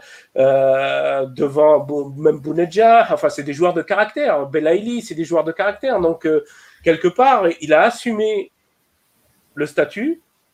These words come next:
en équipe nationale, il a rendu la confiance qu'on lui a donnée sur le terrain, il a été le leader technique et il s'est complètement fondu dans ce rôle-là. Par contre, faut pas s'attendre à ce que Guardiola ou Manchester City ou le Real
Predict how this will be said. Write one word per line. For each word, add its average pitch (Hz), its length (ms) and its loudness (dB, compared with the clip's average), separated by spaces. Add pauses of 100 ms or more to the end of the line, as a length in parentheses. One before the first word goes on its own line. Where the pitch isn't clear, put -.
(140)
en 139 100 -2
équipe - 240 -6
nationale, 190 500 0
il 151 220 -2
a 156 80 6
rendu 233 300 0
la 254 100 2
confiance 226 380 -2
qu'on 208 120 -2
lui 185 140 -2
a 170 60 0
donnée 180 220 -2
sur - 120 -4
le 165 80 -4
terrain, 180 440 -2
il 147 120 -4
a 151 80 4
été 143 300 -4
le 147 180 0
leader 240 320 0
technique 220 540 -8 (500)
et 151 160 0
il 165 300 -2
s'est - 220 -8
complètement 220 440 -2
fondu 190 320 -2
dans 180 100 0
ce 165 120 -6
rôle-là. 143 340 -2 (400)
Par 180 180 0
contre, - 380 2 (1160)
faut - 340 -8
pas 156 140 4
s'attendre 175 440 4
à 156 60 6
ce - 100 -8
que 170 100 4
Guardiola 160 920 2
ou 170 80 -2
Manchester 147 440 -6
City 180 500 -2
ou 190 180 -4
le 156 140 0
Real 190 520 2